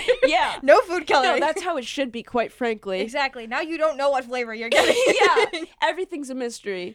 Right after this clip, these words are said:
Speaker 1: Exactly. It's all a gamble. <laughs>
Speaker 2: Um, okay, I thought we would do a different segment today because if you didn't already figure it out by me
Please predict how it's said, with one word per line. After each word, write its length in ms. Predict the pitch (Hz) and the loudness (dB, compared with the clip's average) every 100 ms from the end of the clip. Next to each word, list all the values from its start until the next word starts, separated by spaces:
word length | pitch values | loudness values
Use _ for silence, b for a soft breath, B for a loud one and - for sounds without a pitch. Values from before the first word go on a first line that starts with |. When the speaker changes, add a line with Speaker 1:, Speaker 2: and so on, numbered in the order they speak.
| - | -16
Speaker 1:
Exactly. 500 | 233 247 240 233 202 | -8 -6 -6 -8 -12
It's 120 | 285 | -4
all 180 | 285 262 | -4 -4
a 40 | |
gamble. 480 | 214 226 220 185 170 571 | -8 -10 -10 -12 -8 -2
<laughs> 60 | 359 262 240 403 - 370 - - B 523 B B B | -2 -2 -8 -8 -8 -12 -14 -14 B -12 B B B
Speaker 2:
Um, 280 | 254 262 262 - | -2 0 -2 -6
okay, 200 | 254 185 | -6 -6
I 120 | 233 | -4
thought 160 | 269 | -4
we 140 | 320 359 | -4 -6
would 80 | 311 | -4
do 120 | 330 | -6
a 60 | |
different 360 | 254 269 269 - | -6 -8 -8 -8
segment 340 | - 240 226 208 | -6 -6 -6 -8
today 260 | 214 202 | -6 -6
because 360 | 208 226 226 220 | -6 -6 -8 -8
if 140 | 226 | -12
you 60 | 277 | -8
didn't 140 | 294 262 | -4 -4
already 180 | 233 | -6
figure 300 | 233 220 226 | -8 -8 -6
it 80 | 202 | -4
out 200 | 202 196 | -4 -6
by 180 | 196 180 | -6 -8
me 280 | 196 196 | -8 -10